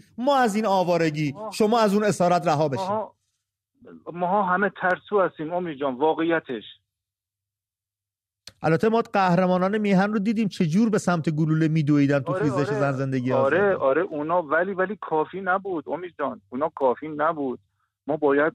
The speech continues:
Speaker 2: میلیونی بریزیم، اینجوری فایده نداره
Speaker 1: درست.
Speaker 2: امید. اینا، اینا میکشن و میرن.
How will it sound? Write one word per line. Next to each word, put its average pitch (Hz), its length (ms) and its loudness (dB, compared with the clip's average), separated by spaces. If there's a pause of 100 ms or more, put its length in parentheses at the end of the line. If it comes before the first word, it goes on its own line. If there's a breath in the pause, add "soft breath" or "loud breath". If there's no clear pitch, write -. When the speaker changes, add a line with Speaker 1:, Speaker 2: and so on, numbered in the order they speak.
Speaker 2:
میلیونی 151 680 0
بریزیم، 196 420 0 (760)
اینجوری 170 460 -4
فایده 170 300 2
نداره 190 420 2
Speaker 1:
درست. 180 220 -2
Speaker 2:
امید. 165 140 -10
اینا، 185 360 -2 (320 loud breath)
اینا 175 240 0
میکشن 196 680 -2
و 185 60 0
میرن. 170 340 0